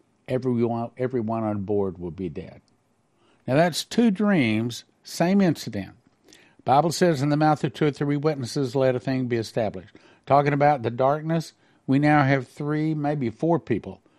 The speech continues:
talking about three days of darkness coming. So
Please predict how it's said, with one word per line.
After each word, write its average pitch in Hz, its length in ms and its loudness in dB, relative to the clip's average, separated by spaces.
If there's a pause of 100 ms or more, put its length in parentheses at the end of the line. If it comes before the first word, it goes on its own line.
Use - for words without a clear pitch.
(160)
talking 120 280 2
about 117 240 -2
three 127 220 0
days 120 320 0
of 113 100 -6
darkness 113 420 -4
coming. 87 380 -12 (520)
So 120 640 2